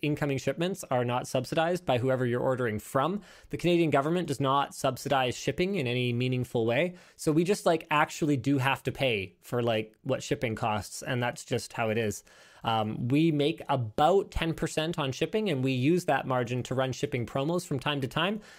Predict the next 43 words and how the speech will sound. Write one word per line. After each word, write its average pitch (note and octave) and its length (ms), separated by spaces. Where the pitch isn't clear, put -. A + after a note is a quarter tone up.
So C#3+ 220
all D#3+ 180
you G3+ 120
can G3+ 140
really F3+ 200
do E3+ 240
is C#3+ 180
bundle E3+ 340
a D3 40
bunch D#3 260
of F3+ 60
things F3+ 220
together D#3 360
in C#3 80
a C3 60
cart A3 460
or D#3 180
wait D3+ 180
for D#3 140
a B2+ 60
shipping C#3+ 340
promo. A2 400
But B2+ 260
I C3 80
can C#3 180
tell E3 160
you D#3 120
now, C3+ 200
with D3+ 140
all C#3 120
the C3 60
launches B2+ 460
that D#3+ 140
we've E3 140
had F3+ 220
and E3 80
all B2+ 100
the A#2 40
launches B2+ 360
that B2+ 100
are A#2 60
coming A#2+ 320
up, F#3 180